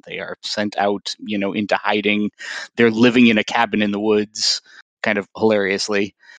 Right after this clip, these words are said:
And, uh, so they figure out, obviously, what's going on. They figure out that they're being, you know,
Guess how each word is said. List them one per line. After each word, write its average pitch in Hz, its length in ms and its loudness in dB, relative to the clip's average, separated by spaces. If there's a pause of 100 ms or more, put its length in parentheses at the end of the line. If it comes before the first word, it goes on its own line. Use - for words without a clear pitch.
(320)
And, 120 600 4
uh, 117 520 2
so 120 400 2
they 120 460 2
figure 151 500 0
out, 131 280 2
obviously, 120 420 0
what's 117 220 -4
going 117 220 -2
on. 110 160 0
They 104 80 -2
figure 117 240 -6
out 113 120 -2
that - 80 -20
they're 113 140 -4
being, 110 500 -2 (140)
you 107 100 -6
know, 101 220 -4